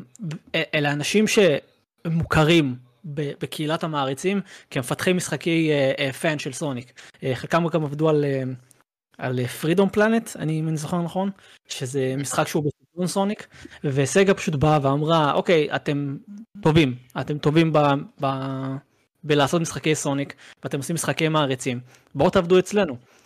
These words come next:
ומה שקיבלנו בסופו של דבר היה את המשחק סוניק הכי טוב ששיחקתי כנראה אי פעם, סוניק מניה. אמ, אז אנחנו רואים פה איזושהי מגמה ש-,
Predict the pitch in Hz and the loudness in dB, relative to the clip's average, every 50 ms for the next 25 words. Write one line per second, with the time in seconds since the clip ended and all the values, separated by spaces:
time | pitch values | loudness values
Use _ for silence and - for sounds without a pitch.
0 | _ _ - 135 131 151 151 - - 160 147 160 160 165 160 147 - - 139 165 | _ _ -6 -4 -2 -2 -2 -2 -4 -2 2 2 2 2 0 -6 -8 -10 -8 -8
1 | 139 - 156 147 151 143 147 139 135 151 - - 165 147 - - 147 139 135 - | -6 -4 -4 -2 -2 0 0 -2 -2 -4 -4 -4 -4 -4 -4 -6 -6 -6 -6 -8
2 | - 151 - 160 147 147 147 135 143 139 139 135 - - - 151 143 - - 147 | -8 -8 -6 -6 -6 -6 -4 -2 0 0 0 -2 -4 -4 -4 -4 -4 -2 -2 -2
3 | 135 131 131 127 127 - 139 143 143 139 135 131 127 123 - 151 123 113 - - | -2 -2 -2 -4 -6 -8 -6 -4 0 0 0 0 0 0 -2 -2 -2 -2 -6 -6
4 | 123 123 123 - 135 131 123 113 107 - _ - - - _ _ _ _ _ _ | -8 -8 -6 -4 -4 -4 -2 -4 -4 -6 _ -20 -20 -20 _ _ _ _ _ _
5 | _ - - 131 131 131 123 123 127 123 123 127 - _ _ _ _ _ _ _ | _ -10 -6 -4 -4 -2 -2 -2 -2 -4 -4 -6 -10 _ _ _ _ _ _ _
6 | - - _ _ _ _ _ - 147 147 139 131 147 147 135 - 165 180 208 208 | -20 -20 _ _ _ _ _ -2 0 0 2 2 2 0 2 2 2 2 2 2
7 | - 220 196 190 196 - 202 160 143 135 135 135 143 170 180 190 - - _ _ | 4 2 2 2 2 -2 0 0 0 0 0 2 2 4 2 2 0 -4 _ _
8 | - _ _ _ _ _ _ _ _ _ _ _ _ - - - | -20 _ _ _ _ _ _ _ _ _ _ _ _ -12 -6 -2